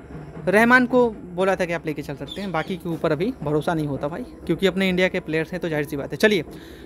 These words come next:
तो अब लिटॉन दास को मैंने फिलहाल के लिए हटाया है, इसका मतलब ये नहीं कि नहीं हटाया। मैं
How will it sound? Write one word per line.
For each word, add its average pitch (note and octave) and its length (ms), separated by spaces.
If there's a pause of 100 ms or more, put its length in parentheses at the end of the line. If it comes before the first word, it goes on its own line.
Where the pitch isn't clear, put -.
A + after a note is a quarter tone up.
तो E3 60
अब A#3+ 220
लिटॉन C4 260
दास C4 160
को C4+ 100
मैंने C4 160
फिलहाल C4 400
के C4+ 100
लिए B3 140
हटाया A3 240
है, A#3 100
इसका A#3 180
मतलब A3 260
ये A3+ 60
नहीं A3 100
कि A3 60
नहीं G#3 100
हटाया। G3 200 (440)
मैं C4+ 180